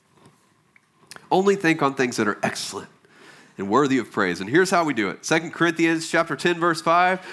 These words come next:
"Bring every thought into captivity to the obedience of Christ."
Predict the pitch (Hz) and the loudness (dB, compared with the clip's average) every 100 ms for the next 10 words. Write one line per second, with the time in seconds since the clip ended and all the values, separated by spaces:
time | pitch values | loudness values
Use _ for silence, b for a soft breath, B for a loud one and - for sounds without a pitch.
0 | B 151 156 - 175 180 175 180 175 175 | B 0 0 2 2 2 2 4 4 2
1 | 156 156 175 143 - 196 220 233 226 B | 0 0 0 -2 0 2 2 0 -4 B
2 | B - 156 139 117 123 170 180 175 160 | B -2 2 4 2 2 4 2 2 -4
3 | 147 - 90 80 - - | -6 -2 -2 -2 -8 -14